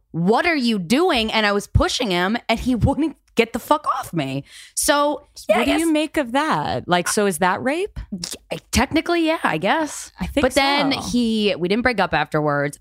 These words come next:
Speaker 1: I was, afterwards, I was like, 'cause we, but we had been dating for two years before that. And nothing like that had ever happened. But I was like, "What are you, what the fuck was that?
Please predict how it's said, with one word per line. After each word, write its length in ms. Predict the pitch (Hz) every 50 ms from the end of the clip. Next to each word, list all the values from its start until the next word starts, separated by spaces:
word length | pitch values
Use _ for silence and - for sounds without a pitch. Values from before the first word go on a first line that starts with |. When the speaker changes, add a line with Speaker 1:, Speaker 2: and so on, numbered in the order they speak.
| - -
Speaker 1:
I 120 | 165 180
was, 260 | 185 185 180 160 - _ _ - - - -
afterwards, 540 | - 170 190 208 - - 208 190 185 180 170
I 80 | 175 160
was 140 | 156 139
like, 200 | 160 147 139 - _ _ _ _ _ _ _ -
'cause 100 | 254 240
we, 140 | 269 311
but 140 | 247 208 226 220
we 100 | 247 262
had 80 | 262
been 160 | 208 226 214
dating 300 | 180 190 190 180 180 170 - -
for 480 | 170 170 170 165 165 160 156 156 - _ _ _ _ -
two 100 | - 208 196
years 240 | 190 190 214 220 202
before 260 | 214 - - 233 240
that. 280 | 247 254 262 277 277 294 _ _ _ _ _ _ _ _ _ -
And 200 | 170 175 202 220
nothing 280 | 240 269 294 277 294 277
like 140 | 247 233 -
that 100 | 214 208
had 100 | 190 180
ever 140 | 156 160
happened. 400 | 156 180 185 196 - - 165 156
But 80 | 151 156
I 40 | 156
was 80 | 147
like, 120 | 147 151 131
"What 400 | 135 139 147 160 185 233 349 427
are 100 | 453 403
you, 160 | 302 226 -
what 320 | - 156 170 156 180 294 - - -
the 180 | - 156 - -
fuck 560 | - - - - - 311 - 233 349 - -
was 200 | 277 285 254 202
that? 420 | 190 240 311 453 508 427 285 135